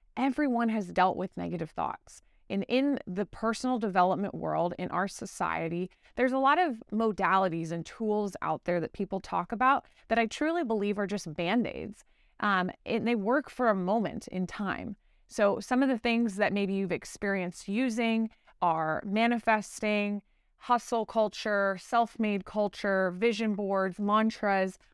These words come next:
I've tried 'em all. They don't work, <laughs> and they're not of God. So I wanna talk about what actually it is that God created you for, how he intended for your mind to work, and what he thinks about you.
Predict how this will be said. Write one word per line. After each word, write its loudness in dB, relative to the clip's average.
I've -4
tried 2
'em -2
all. -6
They -4
don't 0
work, -2
<laughs> -18
and -8
they're -2
not 0
of 0
God. -2
So 0
I 4
wanna 2
talk -2
about -4
what 2
actually -4
it -8
is -4
that -6
God 0
created 0
you -2
for, -6
how 2
he 0
intended 0
for -2
your -2
mind -2
to -6
work, -2
and 2
what 4
he 0
thinks -4
about 0
you. -8